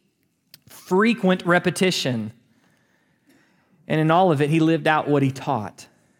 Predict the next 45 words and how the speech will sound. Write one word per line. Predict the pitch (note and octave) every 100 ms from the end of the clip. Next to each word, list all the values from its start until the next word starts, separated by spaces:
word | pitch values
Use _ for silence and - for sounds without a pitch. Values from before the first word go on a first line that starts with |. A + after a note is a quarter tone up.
| _ -
Now, | C3+
what | F3+
was | G#3+ F3+
the | F#3
content? | - - F3 F3+ D3+ B2
If |
this | F3+ F#3
is | D3+
how | - F3+ G3
he | D#3
taught, | - C3+ B2+
what | C#3+ F3+
was | C#3+ C3+ F#3+ D#3
the | C#3+
core | C#3+ - F3 F#3 E3
of | B2+
what | D3 C#3
Jesus | C#3+ D3+ D3 C3+
was | B2+ -
teaching? | - F3+ - A2+ F#2 E2+ - - -
Well, | C#3 D#3
the |
simple | C#3+ F#3 E3+
way | D#3+
you | D3
can | C#3 C3+ - - C#3+
understand | C#3+ C#3 F#3+ D3+
it, | -
think | E3+
about | D#3+ D3+ D3+
the | B2+
Gospel | C#3+ D3+ - D3+ C3+
of |
John. | B2+ D#3+ D3+ A2+ G2+ A2 _ _ _ _ _ _ _ _ -
What | E3
is, | D#3+ D3
what | D#3+
is, | D#3+ C3 A2+
what | D#3
is | D3
John | B2 D#3 C#3+
centered | - F3 C3
around? | B2+ A#2+
The |
seven | A#2 D#3 D3